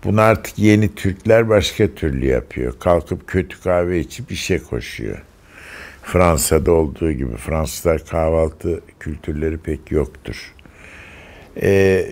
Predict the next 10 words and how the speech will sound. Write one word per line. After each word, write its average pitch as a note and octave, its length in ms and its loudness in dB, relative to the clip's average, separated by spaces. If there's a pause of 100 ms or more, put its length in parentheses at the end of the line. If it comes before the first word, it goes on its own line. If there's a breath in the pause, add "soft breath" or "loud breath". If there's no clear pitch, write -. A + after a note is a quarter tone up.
bizde G#2+ 580 0
de A#2+ 120 4
böyle G#2+ 380 4
oldu G#2+ 340 4
ama A2+ 320 0
eskiden G#2+ 600 -2
öyle A2 280 -2
değildi. G2+ 380 -2
Kalkan F#2+ 460 2
adam G#2 340 -2